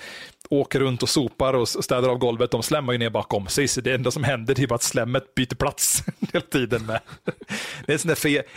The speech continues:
evighetsjobb. Skitbra om man bara vill ha folk anställda och göra i sysslor. Så att här finns det ju ingenting som heter arbetslöshet, utan alla har ju jobb på något sätt med någonting. Och vara städare, det är liksom mer,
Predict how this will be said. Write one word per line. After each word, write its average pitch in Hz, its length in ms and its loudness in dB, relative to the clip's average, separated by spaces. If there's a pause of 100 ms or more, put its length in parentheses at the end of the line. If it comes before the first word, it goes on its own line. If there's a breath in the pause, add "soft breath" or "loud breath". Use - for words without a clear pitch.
evighetsjobb. 147 680 2
Skitbra 175 640 2
om 143 60 -2
man 135 100 0
bara 135 140 4
vill 127 120 0
ha 131 60 2
folk 123 220 0
anställda 127 340 0
och 123 60 4
göra 120 140 6
i 127 180 0
sysslor. 147 380 2
Så 131 120 0
att - 80 -4 (240 loud breath)
här 185 240 0
finns 160 240 -2
det - 60 -2
ju 139 40 2
ingenting 123 220 -2
som 113 60 -4
heter 113 140 -4
arbetslöshet, 113 540 -2
utan 110 180 -6
alla 117 300 0
har 110 200 2
ju 104 80 2
jobb 120 380 0
på 113 120 -2
något 117 160 -2
sätt - 400 -4
med 123 160 -2
någonting. 123 500 -2 (960 loud breath)
Och - 300 -4
vara 135 160 2
städare, 135 640 2
det 117 80 2
är 127 40 2
liksom 135 260 0
mer, 117 280 -2